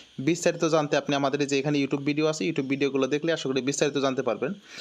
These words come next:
আর আমাদের স্পেশাল গ্রুপে জয়েন হতে গেলে স্ক্রিনে দেখানো WhatsApp নাম্বারে নক দিতে পারেন। স্পেশাল গ্রুপে জয়েন হলে বিকাশ থেকে আনলিমিটেড টাকা ফ্রিতে উইথড্র করতে পারবেন। যাই হোক, আমরা মূল ভিডিওতে চ-, চলে যাই। এটা কোন, খুবই সাধারণ। আমরা এই Telegram, আহ, Telegram-এ এই যে আমাদের চ্যানেলে,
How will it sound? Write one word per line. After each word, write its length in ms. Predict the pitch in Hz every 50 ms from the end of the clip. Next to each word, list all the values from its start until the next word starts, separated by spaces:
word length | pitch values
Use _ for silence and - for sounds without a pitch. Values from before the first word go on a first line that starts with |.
| - - - - -
আর 120 | 139 135
আমাদের 300 | 139 139 143 147 156 175
স্পেশাল 300 | - - 175 160 180 170
গ্রুপে 260 | 165 170 175 170 180
জয়েন 220 | 160 160 160 160 170
হতে 160 | 175 175 180
গেলে 160 | 196 202 208
স্ক্রিনে 220 | 202 - 165 147
দেখানো 220 | 143 143 151 147 139
WhatsApp 300 | 139 135 135 - 156 135
নাম্বারে 260 | 139 139 143 151 156
নক 180 | 151 131 123 120
দিতে 180 | 127 113 127
পারেন। 220 | 117 113 110 123 147
স্পেশাল 300 | - - 160 170 185 180
গ্রুপে 260 | 175 175 170 196 180
জয়েন 200 | 170 175 170 180
হলে 140 | 190 196 180
বিকাশ 340 | 160 185 180 170 160 -
থেকে 140 | - 185 180
আনলিমিটেড 440 | 175 175 175 175 175 160 160 165 165
টাকা 180 | 185 175 180 180
ফ্রিতে 300 | - - 151 151 151 151
উইথড্র 240 | 143 135 131 135
করতে 200 | 123 127 117 117
পারবেন। 260 | 107 117 113 101 107 110 - - - - - - - - -
যাই 120 | - 170 170
হোক, 80 | 165
আমরা 160 | 175 170 160
মূল 180 | 151 156 165 175
ভিডিওতে 280 | 165 185 170 175 165 160
চ-, 320 | 156 156 147 135 - -
চলে 180 | 160 165 151 135
যাই। 140 | 147 196 254 - - - - - - - -
এটা 100 | - 180
কোন, 240 | 175 - 214 214 190
খুবই 280 | - - 214 202 226 214
সাধারণ। 400 | - 214 180 165 135 117 98 - - - - - - - - - -
আমরা 340 | - 151 160 160 170 180 185
এই 200 | 175 165 170 165 165
Telegram, 440 | 185 185 185 175 165 175 180 180 185 180 - - - -
আহ, 320 | 123 127 127 120 - -
Telegram-এ 600 | 170 175 165 160 170 180 175 170 151 147 185 262 262 - - - - - - - - -
এই 60 | 135
যে 60 | 143
আমাদের 280 | 139 139 135 135 151 147
চ্যানেলে, 540 | - - 160 156 160 160 147 131 143 185